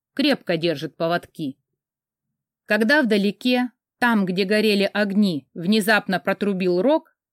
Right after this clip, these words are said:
Елин вздрогнула и подняла на командующего свои огромные блестящие очи. «Тир, пожалуйста», — залепетала она, —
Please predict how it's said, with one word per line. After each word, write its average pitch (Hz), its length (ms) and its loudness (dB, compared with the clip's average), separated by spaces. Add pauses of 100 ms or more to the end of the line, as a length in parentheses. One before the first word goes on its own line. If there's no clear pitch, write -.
(120)
Елин 240 380 2
вздрогнула 208 800 2 (200)
и 294 100 2
подняла 220 480 2
на 208 120 2
командующего 185 1080 2
свои 185 300 0
огромные 185 760 2
блестящие 190 920 -4
очи. 151 680 -8 (1200)
«Тир, 233 420 2 (140)
пожалуйста», — 233 960 -2 (240)
залепетала 180 800 0
она, — 165 300 -4